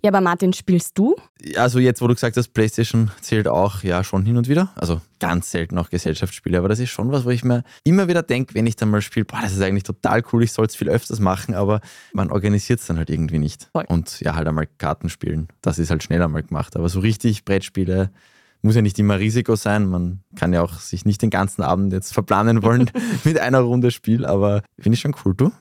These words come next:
Speaker 1: Ja, mir geht's ähnlich tatsächlich. Also ich denk mir auch immer grad so bei Activity oder sowas, es ist so lustig, einfach diese Pantomime-Geschichteln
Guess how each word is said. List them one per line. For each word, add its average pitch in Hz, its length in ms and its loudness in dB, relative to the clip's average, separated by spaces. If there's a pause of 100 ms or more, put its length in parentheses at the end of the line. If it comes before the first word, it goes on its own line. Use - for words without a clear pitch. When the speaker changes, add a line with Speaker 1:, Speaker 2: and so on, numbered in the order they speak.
Speaker 1:
Ja, 208 80 2
mir 214 140 4
geht's 277 240 -6
ähnlich 220 340 4
tatsächlich. 175 680 -4
Also 185 160 0
ich 190 100 2
denk 196 220 0
mir 202 160 2
auch 175 80 -2
immer 196 180 2
grad 175 180 -4
so 185 140 -2
bei 170 340 -2
Activity 190 760 -2
oder 165 160 0
sowas, 175 520 -2 (160)
es 185 200 -6
ist - 260 -8
so 196 140 2
lustig, 185 680 0
einfach 175 300 -2
diese 175 260 -2
Pantomime-Geschichteln 175 1800 0